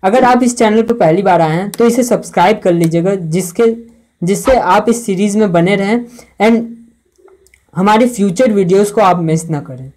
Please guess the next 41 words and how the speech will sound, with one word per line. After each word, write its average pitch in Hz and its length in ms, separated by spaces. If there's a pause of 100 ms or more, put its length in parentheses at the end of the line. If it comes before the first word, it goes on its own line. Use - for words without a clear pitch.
(220)
ये 262 140
सब 302 240
point 220 340
मैंने 190 220
आपको 180 360
एक 165 180
book 165 220 (120)
Alpha 165 340
Man 175 520
by 170 120
Dominic 170 540
Mann, 156 320 (500)
ये 240 200
book 233 340
basically 247 540 (220)
उन 226 160
लोगों 240 260
के 240 120
लिए 233 320
जो 202 220
dating 170 460
करना 175 280
चाहते 175 320
हैं, 208 220 (340)
but 240 220
इसमें 233 360
से 240 120
भी 240 240 (480)
मैंने 202 420 (220)
अपने 226 300
काम 233 240
के 240 120
जितने 190 300
भी 226 160 (420)
point 208 360
थे 214 180
उसे 214 320
ए-, 196 320
extract 202 520
करके 202 300
आपको 180 580